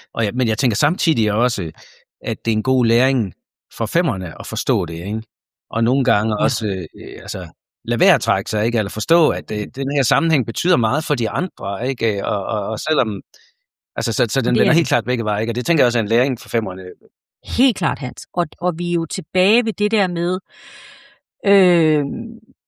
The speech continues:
Speaker 2: øh, hvis, hvis vi er nu kridtet det sådan lidt karikeret op, så vil jeg sige, det, der gør, at vi mennesker, øh, mere intuitivt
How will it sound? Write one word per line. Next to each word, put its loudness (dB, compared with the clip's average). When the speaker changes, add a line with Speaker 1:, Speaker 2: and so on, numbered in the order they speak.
Speaker 2:
øh, -14
hvis, -6
hvis -4
vi 2
er 6
nu 0
kridtet 0
det 0
sådan -2
lidt 0
karikeret 0
op, 0
så -6
vil 0
jeg 0
sige, -4
det, -2
der 0
gør, 2
at -2
vi 4
mennesker, 0
øh, -2
mere 2
intuitivt -2